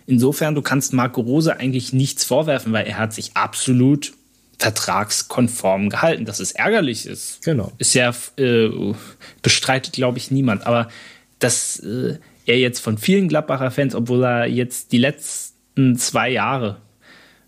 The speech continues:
Speaker 1: beziehungsweise er kann ja jetzt zum Beispiel, Pokal kann er ja sogar noch gewinnen. Das hat Niko Kovac damals auch gemacht, <laughs> bevor er zu Bayern gegangen ist.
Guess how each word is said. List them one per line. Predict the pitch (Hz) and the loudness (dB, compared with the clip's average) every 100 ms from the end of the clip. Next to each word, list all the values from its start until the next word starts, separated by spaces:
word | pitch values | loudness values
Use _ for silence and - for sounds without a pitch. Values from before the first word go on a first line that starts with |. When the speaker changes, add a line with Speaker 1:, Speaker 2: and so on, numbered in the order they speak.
| - | -6
Speaker 1:
beziehungsweise | 110 139 139 127 127 | 0 2 4 2 0
er | 113 | -2
kann | - 151 | 0 2
ja | 160 | 2
jetzt | 135 131 - | 2 0 0
zum | 127 | 2
Beispiel, | 123 135 - 139 131 - - - - | 2 0 -2 0 0 -2 -10 -18 -10
Pokal | 127 - 175 214 | -4 0 0 0
kann | 175 170 | 0 0
er | |
ja | 160 143 | 0 0
sogar | 139 139 | 2 2
noch | 131 - | 0 -2
gewinnen. | 113 143 202 - - | -2 2 2 0 -8
Das | - | -2
hat | 139 - - | -2 0 0
Niko | 143 139 | 2 2
Kovac | - 143 156 139 - | 0 2 2 0 -2
damals | 131 131 123 | -2 0 0
auch | 151 175 | -2 -2
gemacht, | - 127 - | -2 -4 -4
<laughs> | |
bevor | 110 - 143 151 | -4 -2 0 0
er | |
zu | - 139 | -2 -4
Bayern | 131 170 202 147 | 0 0 2 0
gegangen | 127 120 113 | 2 0 0
ist. | 117 110 | -2 -6